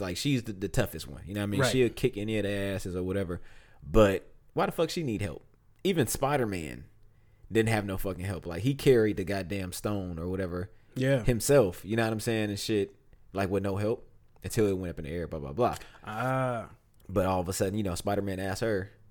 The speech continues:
Speaker 1: uh, or Spider-Boy, shit, he asked her, how is she gonna get through all them people or
Speaker 2: How you gonna
Speaker 1: whatever?
Speaker 2: get through all them niggas?
Speaker 1: Yeah. And,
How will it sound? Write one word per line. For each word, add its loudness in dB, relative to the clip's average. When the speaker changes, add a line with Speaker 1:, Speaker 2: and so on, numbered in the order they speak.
Speaker 1:
uh, 0
or -10
Spider-Boy, -2
shit, -8
he -4
asked -6
her, -2
how -6
is -6
she -6
gonna -6
get -8
through -6
all -4
them -10
people 0
or -2
Speaker 2:
How -
you -4
gonna 0
Speaker 1:
whatever? 2
Speaker 2:
get 2
through 4
all 2
them 2
niggas? -4
Speaker 1:
Yeah. 0
And, -6